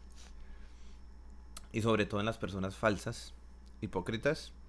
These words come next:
pero no siempre en las personas que les gusta quedar bien. Porque el quedar bien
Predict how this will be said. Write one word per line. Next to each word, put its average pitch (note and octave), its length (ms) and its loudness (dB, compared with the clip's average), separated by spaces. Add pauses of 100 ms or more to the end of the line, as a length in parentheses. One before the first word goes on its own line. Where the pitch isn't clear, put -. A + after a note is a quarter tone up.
(960)
pero C#3+ 200 8
no D#3+ 340 6
siempre D#3+ 580 0
en D3+ 80 -2
las A#2+ 120 2
personas G2+ 520 -2
que - 220 -6 (680)
les A2 180 2
gusta G2+ 240 -4
quedar F2 240 0
bien. E2+ 180 -2 (1200)
Porque C#3 220 6
el C#3 80 4
quedar D#3+ 240 10
bien E3+ 300 4